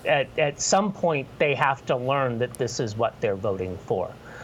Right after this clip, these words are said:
When she voted for the radical nut job, um,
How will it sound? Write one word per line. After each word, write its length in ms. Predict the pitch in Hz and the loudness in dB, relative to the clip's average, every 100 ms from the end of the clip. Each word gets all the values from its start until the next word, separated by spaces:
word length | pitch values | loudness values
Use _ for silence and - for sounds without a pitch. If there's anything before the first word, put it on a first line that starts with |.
| - - | -6 2
When 180 | 151 | 4
she 180 | 135 175 | 4 2
voted 480 | 143 170 180 170 120 | 6 6 6 2 0
for 240 | - 147 | 0 0
the 300 | 127 123 110 98 | 2 2 0 -4
radical 640 | 113 135 135 135 131 117 | 2 4 4 2 0 0
nut 380 | 113 110 123 - | 0 0 0 -2
job, 400 | - 117 113 107 - - - - - - - - | -2 2 2 0 -6 -16 -14 -14 -14 -18 -18 -6
um, 460 | - 101 92 90 | 0 2 0 -2